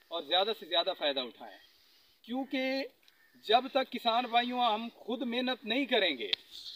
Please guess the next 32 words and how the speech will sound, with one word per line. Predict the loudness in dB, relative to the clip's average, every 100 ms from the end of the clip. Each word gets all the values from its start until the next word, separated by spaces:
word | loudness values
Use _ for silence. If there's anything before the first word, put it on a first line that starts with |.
| -16 -20 -20 -20 -20 -20 -2
जब | 2 4
हमारे | 4 6 6 4
अंदर | 0 0 0
जज्बा | 0 -4 2 4
नहीं | 4 0 0
होगा | 0 0
कि | 0 0
हम | 0 -2
अपने | -6 -8
खेत | -6 -6 -6
से | -8
ज़्यादा | -2 2 2 2
से | -2 2
ज़्यादा | 2 2
किस | -4 -6
तरह | -4 -4
पैदावार | 2 2 4 2 2
लें, | -2 -10 -16 _ _ _ _
उतने | -8 0 2 4
तक | 2 0
कुछ | -4 -2
नहीं | -2 -2
हो | -4
सकता। | -6 -2 4 4
आप | 4
ये | 0 -4
खुद | -4 -2 2
ही | 2
मेहनत | 0 -2 0
करेंगे, | 2 2 -2 -6 -16 _ _ _ _ _ _
खुद | -4 0
लगाएंगे। | 2 4 2 2